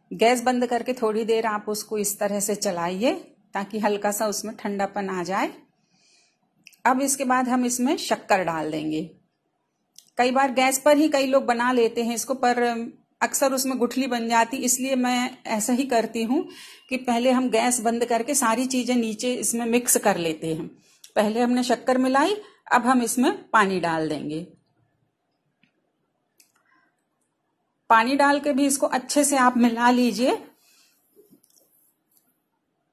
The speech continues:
आप श्योर हो जाएं कि अच्छे से इसमें पानी मिक्स हो जाए, और सारा जो गुठली या जो भी दाने दिख रहे हैं, वो सारे आप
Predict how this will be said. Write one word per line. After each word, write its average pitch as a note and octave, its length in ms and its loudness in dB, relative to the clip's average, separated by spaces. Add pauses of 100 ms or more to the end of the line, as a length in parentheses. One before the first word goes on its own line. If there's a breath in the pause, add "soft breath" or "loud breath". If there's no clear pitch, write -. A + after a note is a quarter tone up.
(760)
आप B3 300 4
श्योर D4 340 4
हो C#4 100 4
जाएं C4 260 2
कि D4+ 120 -2
अच्छे C4 300 -2
से C4+ 160 -4
इसमें B3+ 280 -4
पानी A3+ 260 2
मिक्स A#3+ 320 0
हो G3+ 200 0
जाए, D#3+ 320 -4 (1200)
और A3 100 4
सारा C4 560 6
जो B3 180 -2
गुठली A#3+ 420 -2
या B3+ 120 4
जो A#3+ 180 0
भी C4 120 -2
दाने A3 340 4
दिख B3 220 0
रहे B3 100 2
हैं, C4+ 140 2
वो B3 160 4
सारे A#3+ 360 2
आप B3+ 280 0